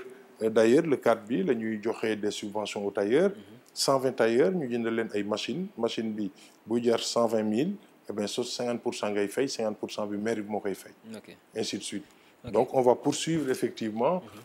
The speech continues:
Speaker 2: Mhm.
Speaker 1: euh, toutes ces réalisations yi nga xam ne moom la ñu def
Speaker 2: Mhm.
Speaker 1: depuis ñu nekk fii,
Speaker 2: Mhm.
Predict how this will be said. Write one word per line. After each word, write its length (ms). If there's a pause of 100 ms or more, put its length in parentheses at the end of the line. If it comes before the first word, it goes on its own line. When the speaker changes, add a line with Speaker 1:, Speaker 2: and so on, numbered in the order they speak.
(120)
Speaker 2:
Mhm. 60
Speaker 1:
euh, 80
toutes 220
ces 100
réalisations 600
yi 80
nga 80
xam 160
ne 60
moom 240
la 60
ñu 100
def 260
Speaker 2:
Mhm. 60
Speaker 1:
depuis 220
ñu 80
nekk 200
fii, 200
Speaker 2:
Mhm. 240